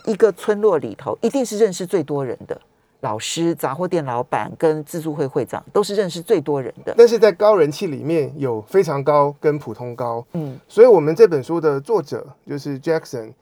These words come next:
Speaker 2: 然后跟那个之前的诺贝尔奖得主 Banerjee 他们的一个研究团队，
Speaker 1: 嗯。
Speaker 2: 就去收集资料，去这二十五个村庄去调查人与人之间的这个社会网络，把它整理出来。
Speaker 1: 哦。
Speaker 2: 然后他们发现，呃，那些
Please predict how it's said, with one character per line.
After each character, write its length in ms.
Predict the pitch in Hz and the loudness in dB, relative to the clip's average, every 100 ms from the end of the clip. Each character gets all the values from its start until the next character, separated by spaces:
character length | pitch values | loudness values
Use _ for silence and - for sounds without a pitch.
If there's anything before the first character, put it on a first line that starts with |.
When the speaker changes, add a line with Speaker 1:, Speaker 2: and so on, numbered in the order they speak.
| _ - | _ -12
Speaker 2:
然 160 | 131 | -4
后 100 | 151 | -4
跟 260 | 147 151 147 | 0 -2 -2
那 80 | 147 | -4
个 160 | 139 | -6
之 160 | 127 156 | -8 -10
前 220 | 139 117 | -10 -12
的 100 | 117 | -10
诺 160 | 131 160 | -4 -4
贝 100 | 127 | -4
尔 80 | 113 | -10
奖 180 | 123 110 | -10 -12
得 160 | 110 110 | -12 -12
主 160 | 117 | -14
Banerjee 540 | 131 135 135 123 113 120 _ | -10 -8 -8 -10 -16 -20 _
他 160 | - 147 | -8 -6
们 140 | 135 | -6
的 100 | 131 | -8
一 140 | 123 | -10
个 140 | 120 123 | -14 -14
研 180 | 117 120 | -12 -8
究 140 | 139 | -8
团 240 | 127 107 | -10 -14
队， 160 | 117 127 | -10 -10
Speaker 1:
嗯。 40 | - _ _ - | -12 _ _ -8
Speaker 2:
就 160 | 262 | -6
去 140 | 240 208 | -4 -4
收 220 | - 196 | -4 -6
集 100 | 139 | -6
资 180 | 135 147 | -6 -2
料， 140 | 143 | -2
去 140 | 139 - - | -4 -12 -2
这 120 | 226 | 4
二 180 | 254 247 | 6 6
十 140 | 185 | 4
五 80 | 143 | -4
个 120 | 143 | -4
村 220 | 143 170 | -4 -4
庄 240 | 165 156 151 _ | -2 -2 -4 _
去 140 | - 220 - | -10 -10 -2
调 240 | 277 208 | 2 2
查 360 | 160 151 139 131 _ | 2 -2 -4 -4 _
人 260 | 135 185 | 2 2
与 100 | 202 | 2
人 200 | 139 143 | 0 -2
之 100 | 147 | -4
间 240 | 160 170 170 | -4 -2 0
的 160 | 139 - _ _ | -2 -4 _ _
这 100 | 170 | -4
个 140 | 151 143 | -2 0
社 180 | 165 | 2
会 80 | 156 | 2
网 220 | 135 107 | 2 -2
络， 100 | 127 | -6
把 120 | 123 117 | -8 -10
它 60 | |
整 220 | 120 120 | -12 -12
理 80 | 120 | -12
出 220 | 104 113 | -14 -14
来。 280 | 110 107 117 _ _ | -14 -14 -18 _ _
Speaker 1:
哦。 100 | - 208 - - | -20 -20 -14 -4
Speaker 2:
然 180 | 165 | -2
后 140 | 220 262 | 0 0
他 140 | 240 | 0
们 120 | 453 | 0
发 240 | 208 226 226 | 0 -2 -4
现， 320 | 214 226 131 _ _ _ _ _ _ - | 0 0 0 _ _ _ _ _ _ -4
呃， 460 | 160 160 151 151 170 | 0 2 2 0 0
那 100 | 254 | -2
些 360 | 233 233 226 | -2 0 0